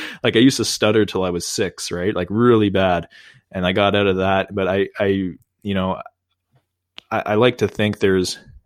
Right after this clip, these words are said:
a few different ways to explain some things. And that's the thing about with athletes who do have some talent,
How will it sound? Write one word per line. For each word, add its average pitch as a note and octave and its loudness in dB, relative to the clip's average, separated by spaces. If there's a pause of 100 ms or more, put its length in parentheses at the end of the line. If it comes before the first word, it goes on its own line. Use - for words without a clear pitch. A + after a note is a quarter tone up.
(220)
a G#2 -6
few B2+ 0
different A#2+ 2
ways G#2 0
to - -4
explain G2 -4
some F#2+ -4
things. F2+ -8
And G#2+ -4
that's A#2+ 0
the A#2+ -6
thing A#2+ -4
about G#2 0
with F#2 0 (340)
athletes A2 0
who F#2 -4
do A2 0
have A2 0
some F#2 -6
talent, F#2 -6